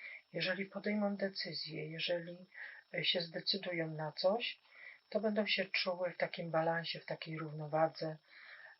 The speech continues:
e, no, albo będą miały dwie opcje i nie będą wiedziały też, co wybrać, tylko będą miały te dwie opcje. Na koniec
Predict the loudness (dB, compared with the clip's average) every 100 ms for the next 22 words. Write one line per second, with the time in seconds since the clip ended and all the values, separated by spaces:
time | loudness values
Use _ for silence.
0 | -8 -6 -4 -4 -6 -8 -16 _ 2 4
1 | 4 2 0 4 6 6 6 6 4 4
2 | 2 4 2 2 0 -4 -2 0 0 -2
3 | -2 -2 -2 -8 -10 -6 -4 -2 -4 -6
4 | -4 -4 -4 -6 -12 _ -8 -2 -2 -2
5 | _ _ 2 2 2 6 6 6 -4 -4
6 | -2 -2 -4 0 2 2 0 -2 0 0
7 | 0 -6 -8 -6 -8 _ _ _ -20 _
8 | _ _ _ _ _ _ _ -20 _ _
9 | -20 -20 -20 _ _ _ _ -20 _ -20
10 | -20 -20 -6 -2 0 2 2 4 4 4
11 | 2